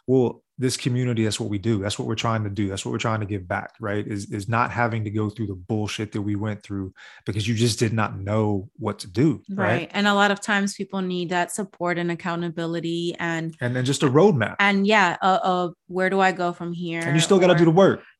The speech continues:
Speaker 2: Exactly. But
Speaker 1: It's a
Speaker 2: it's,
Speaker 1: roadmap.
Speaker 2: it's a, it's a map of self-discovery. It's a map of mastering yourself.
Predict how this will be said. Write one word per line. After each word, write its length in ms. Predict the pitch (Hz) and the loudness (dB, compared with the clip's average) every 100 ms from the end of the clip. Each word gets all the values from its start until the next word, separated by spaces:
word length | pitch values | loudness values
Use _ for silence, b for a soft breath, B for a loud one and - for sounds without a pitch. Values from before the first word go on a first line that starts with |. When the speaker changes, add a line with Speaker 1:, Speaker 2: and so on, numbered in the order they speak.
| - | -6
Speaker 2:
Exactly. 680 | 208 190 165 165 165 160 190 | -4 0 -2 -2 -8 -8 -8
But 280 | 214 202 202 | -2 0 2
Speaker 1:
It's 20 | |
a 40 | 208 | 4
Speaker 2:
it's, 60 | |
Speaker 1:
roadmap. 300 | 160 135 104 - | 6 6 2 2
Speaker 2:
it's 240 | - - | 0 0
a, 240 | 170 180 160 - _ | -2 -4 -6 -16 _
it's 240 | - 190 - | -6 -4 -2
a 480 | 185 170 165 165 - _ _ _ _ _ _ _ | 0 0 0 -2 -8 _ _ _ _ _ _ _
map 380 | 190 190 196 208 | -4 0 0 0
of 140 | 185 | -4
self-discovery. 1080 | - - 175 - 165 - - 160 - 98 - | -4 -4 -4 -6 -12 -10 -8 -10 -10 -14 -14
It's 140 | 120 - | -14 -10
a 100 | 170 | -6
map 360 | 170 175 190 160 | -2 -2 -4 -6
of 340 | 160 156 - _ b b b _ | -6 -6 -12 _ b b b _
mastering 680 | 180 185 180 - 175 165 160 | 0 0 2 -2 -6 -6 -6
yourself. 680 | 156 156 - - - - | -6 -8 -10 -10 -12 -20